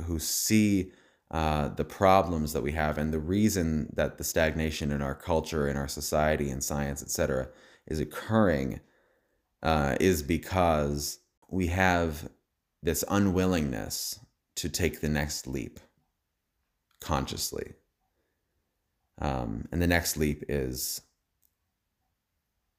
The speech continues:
well, we'll get into that more. I think that's enough for right now. Thank you so much again for listening. I love you all, and I'm gonna be trying to pump these out, uh, fairly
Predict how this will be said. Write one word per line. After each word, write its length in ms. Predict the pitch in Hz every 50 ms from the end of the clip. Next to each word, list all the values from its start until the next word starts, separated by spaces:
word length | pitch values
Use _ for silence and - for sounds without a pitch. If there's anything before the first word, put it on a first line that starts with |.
| _ _ _ _ _ _ -
well, 420 | 80 76 69 62 78 78 78 - _ _ _ _ _ _ _ _ _ _ _ _ _ - - _ - - _ _ _
we'll 120 | - 87
get 140 | 76 82 76
into 200 | 69 65 64 65
that 220 | 65 64 62 -
more. 460 | 60 71 64 60 55 - - - - - _ _ -
I 80 | -
think 300 | - - 71 58 - -
that's 240 | - - 57 - -
enough 220 | - 50 50 - -
for 200 | - - 50 -
right 180 | - 50 -
now. 280 | - - 53 - - - _ _ _ _ _ _
Thank 180 | - 95 90 -
you 60 | 90
so 160 | 80 - 87
much 240 | 78 78 76 73 -
again 380 | 76 76 73 71 69 71 71 73 - _ _ _ _ _ _ _ _
for 500 | - - - 76 73 69 64 64 76 90 -
listening. 540 | - 90 87 - - 82 80 80 78 78 - - _ _ _ _ _ -
I 40 |
love 160 | - 120 110 104
you 120 | 101 92
all, 320 | 90 90 87 87 85 - - _ _ _ _ _
and 140 | - 73 82
I'm 100 | 82 87
gonna 100 | 95 110
be 100 | 110 101 95
trying 220 | - 104 90 82
to 60 | 78
pump 240 | - - 90 85 71
these 180 | 80 78 73 76
out, 300 | 76 76 73 - - - - - - - - _ -
uh, 260 | 53 55 50 52 -
fairly 600 | - - 107 107 107 95 90 80 73 67 71 78